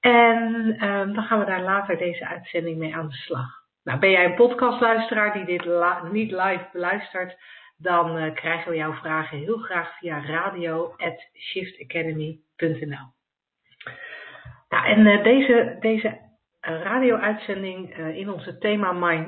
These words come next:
Maand Moeiteloos Opvoeden wilden wij het heel graag hebben over hoe je krassen op de ziel van je kind vermijdt. Ehm, omdat we,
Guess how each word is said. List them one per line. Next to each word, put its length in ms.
Maand 380
Moeiteloos 640
Opvoeden 460
wilden 220
wij 100
het 140
heel 240
graag 380
hebben 280
over 280
hoe 200
je 100
krassen 400
op 100
de 100
ziel 220
van 140
je 100
kind 260
vermijdt. 600
Ehm, 500
omdat 580
we, 460